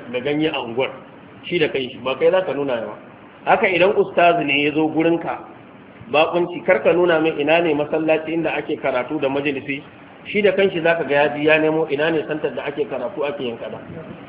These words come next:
Saboda fa kullu qarinin bil muqarani, kowane aboki za ka ga da abokin shi yake yin ainihin wato. Saboda haka kowa sai ya dudduba sai ga waye abokin shi. Abu na bakwai, akwai al-injirafu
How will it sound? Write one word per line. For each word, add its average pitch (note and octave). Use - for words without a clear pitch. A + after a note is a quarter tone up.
Saboda E3
fa D#3+
kullu G3
qarinin E3
bil F#3+
muqarani, F3+
kowane G#3
aboki E3
za F3
ka C#3+
ga D3
da D3
abokin E3
shi D#3
yake D3+
yin C#3
ainihin C3
wato. A#2+
Saboda F3
haka E3+
kowa F3+
sai F#3
ya D#3+
dudduba C#3+
sai D3+
ga C#3+
waye C#3
abokin A#2+
shi. -
Abu D3
na F#3
bakwai, G#3
akwai D3+
al-injirafu E3